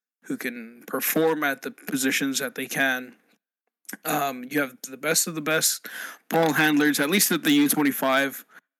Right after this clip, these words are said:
You know, Luka Doncic is, you know, the best in class out of, you know, the players at this moment.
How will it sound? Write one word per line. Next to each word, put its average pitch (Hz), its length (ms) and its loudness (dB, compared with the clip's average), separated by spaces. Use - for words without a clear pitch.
You 135 120 -2
know, 131 140 0
Luka 139 260 2
Doncic 135 560 0
is, 123 440 -2
you 135 160 -4
know, 123 80 -2
the 131 100 -8
best 135 280 0
in 127 100 -12
class 127 400 0
out 123 140 -6
of, - 340 -12
you 135 100 -12
know, 120 100 -10
the 127 80 -10
players 131 360 0
at 127 120 -4
this - 180 -2
moment. 131 500 -4